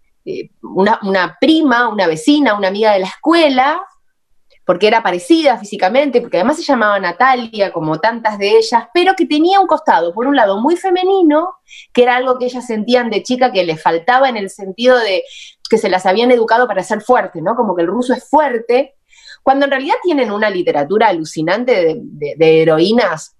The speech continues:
Pushkin, Tolstoy, donde las heroínas son súper románticas, pero muy sufridas.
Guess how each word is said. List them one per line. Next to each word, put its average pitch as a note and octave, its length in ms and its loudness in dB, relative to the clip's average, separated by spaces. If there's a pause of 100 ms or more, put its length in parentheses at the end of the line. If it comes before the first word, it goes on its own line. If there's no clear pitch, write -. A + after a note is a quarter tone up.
Pushkin, F#3+ 480 0
Tolstoy, F#3 580 0
donde D3 400 0
las C#3+ 220 -2
heroínas G3 400 2
son F3 160 -4
súper D#4+ 440 0
románticas, F#3 600 -2
pero A3 160 2
muy A3 200 0
sufridas. A#3+ 760 0